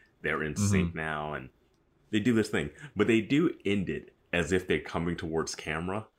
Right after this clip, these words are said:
Speaker 1: Like, where they're facing isn't facing anyone that would be able to see it.
Speaker 2: Yeah.
Speaker 1: <laughs> 'Cause the,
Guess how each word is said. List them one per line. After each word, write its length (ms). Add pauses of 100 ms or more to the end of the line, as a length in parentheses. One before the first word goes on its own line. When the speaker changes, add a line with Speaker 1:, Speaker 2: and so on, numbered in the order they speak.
(200)
Speaker 1:
Like, 180
where 320
they're 180
facing 600 (120)
isn't 320 (120)
facing 440
anyone 500 (260)
that 160
would 100
be 100
able 160
to 60
see 440
it. 80 (720)
Speaker 2:
Yeah. 260
Speaker 1:
<laughs> 20
'Cause 200
the, 120